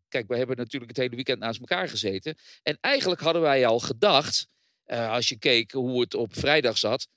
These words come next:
Eh, vrijdag, eerste vrije training, Fabio Quartararo. Eh, net voor Pecco Bagnaia. Tweede vrije training,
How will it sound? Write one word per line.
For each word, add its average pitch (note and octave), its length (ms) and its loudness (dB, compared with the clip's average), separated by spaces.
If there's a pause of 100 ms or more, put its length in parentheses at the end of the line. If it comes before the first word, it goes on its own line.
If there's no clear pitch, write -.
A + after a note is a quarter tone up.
(320)
Eh, E2 560 -10
vrijdag, A2+ 520 -2
eerste A2 300 -4
vrije A2 300 0
training, A2 440 -4 (600)
Fabio G2+ 280 -4
Quartararo. C3+ 600 -2 (460)
Eh, E2+ 360 -6 (180)
net C3+ 460 0
voor A#2 340 -4 (140)
Pecco F#2 200 -8
Bagnaia. A#2+ 460 -2
Tweede A#2+ 280 -2
vrije A#2+ 260 2
training, B2 400 -2